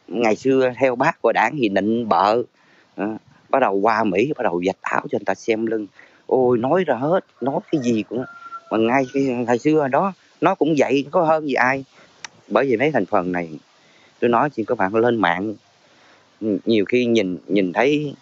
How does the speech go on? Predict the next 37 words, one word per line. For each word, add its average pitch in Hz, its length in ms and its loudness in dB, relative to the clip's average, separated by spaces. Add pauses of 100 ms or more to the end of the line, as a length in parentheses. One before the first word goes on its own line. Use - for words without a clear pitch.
(300)
cái, 160 260 2
cái 147 100 2
con 127 300 0
người, 92 300 2 (120)
những 104 140 0
cái 151 100 2
con 127 240 0
người 95 220 0
mà, 85 380 -4 (680)
mà 98 120 -6
khi 135 140 0
họ 98 140 2
sống 135 240 0
xa 117 340 0
tổ 104 240 2
quốc 151 100 -2 (100)
mà 98 180 0 (160)
họ, 85 340 2 (520)
họ 95 200 2
chối 135 180 4
bỏ 110 320 4
quê 131 160 4
hương, 123 340 2 (540)
họ 107 100 4
đem 127 300 2
cái 139 140 -2
xứ 160 300 0
sở 101 360 2
của 135 180 0
người 107 140 0
ta 113 240 0
thành 95 280 -6
cái 120 180 -4
quê 127 140 2
hương 131 260 0
của 123 120 -4
họ. 92 260 -4